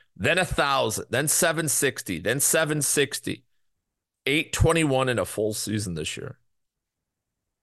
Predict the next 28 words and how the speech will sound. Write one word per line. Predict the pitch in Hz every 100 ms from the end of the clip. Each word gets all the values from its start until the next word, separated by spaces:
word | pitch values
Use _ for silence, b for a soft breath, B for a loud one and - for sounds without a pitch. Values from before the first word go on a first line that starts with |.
| _ _ _ _ _ _ _ _ _
It's | -
not | 127 226
gonna | - -
keep | - - 156 110
going | 123 90 90
up, | 214 233 - _ _ _ _ _
but | 160
he's | 165
gonna | - 190
have | 180
to | 175
rely | 156 151 165
on | 165
his | -
pat. | - 214 -
I, | 139 -
and | 151
the | 143
whole | 170 220 233 240
mix | 175 156 160 - - - - _ _ _ _ _ _ _ _ _
is | 151 131 -
terrible. | 143 123 104 82
This | 107 240 -
was | 127 139 165 170 151 120 -
it | 139 95 - _ _ _ _ _ _ _ _
for | - 127
the | 110
Ravens. | 95 98 87 - -